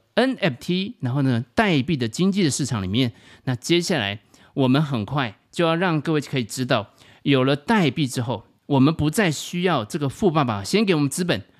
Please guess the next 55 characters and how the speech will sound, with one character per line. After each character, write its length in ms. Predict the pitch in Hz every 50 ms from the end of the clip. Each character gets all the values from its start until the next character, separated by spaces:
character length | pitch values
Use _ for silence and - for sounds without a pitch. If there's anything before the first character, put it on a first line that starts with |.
| _ _ _ _ _ _ _ _ _ _ _
只 180 | - - 131 120
要 180 | 143 202 175 -
我 220 | - 151 135 120 117
们 180 | 127 247 269
可 160 | - - 185
以 220 | 151 127 113 113 - _ -
提 160 | - - 135
供 140 | 135 135 143
价 180 | 139 139 104
值， 180 | 95 - - - _ _ _ _ _ _ _
包 240 | - 202 233 254 262
含 400 | 254 - 151 123 120 135 165 202
线 260 | 196 - - - 170
上 180 | 156 180 180 151
的 80 | 131
各 180 | 123 - 165 147
位， 200 | 143 135 120 120 - _ _ _ - - - - - - _ _ _ _ _
即 240 | - - 151 180 220
便 340 | 220 285 277 254 214 202 - _ _ _ _ _ _ _ _ _ _ _ _ _ -
你 180 | 139 131 127
今 200 | 120 - 185 208
天 200 | 196 190 190 190 - _ _ _
好 240 | - - - 131
像 140 | 139 190 185
是 140 | 170 190 180
抱 220 | - - 202 175
着 100 | 156 147
一 40 | 143
个 120 | 143 156 143
学 240 | 139 - 135 147
习 220 | 170 - 147 147 151
啊， 280 | 147 147 147 147 147 -
抱 120 | 202 190
着 100 | 151 151
一 20 | 151
个 100 | 160 165
看 200 | - 214 220 196
热 120 | 190 208
闹 140 | 202 196 180
的 60 | 170
心 160 | 156 - 180
态 180 | 175 185 185 170
啊， 140 | 160 156 156
抱 160 | - 220 196
着 80 | 165
一 40 | 160
个 100 | 165 160
参 200 | 151 - 185 202
加 140 | 202 208 202
游 180 | 202 165 139 160
戏 140 | 175 -
的 80 | 214 180
心 160 | - 185 180
态 160 | 175 185 170
啊， 120 | 151 139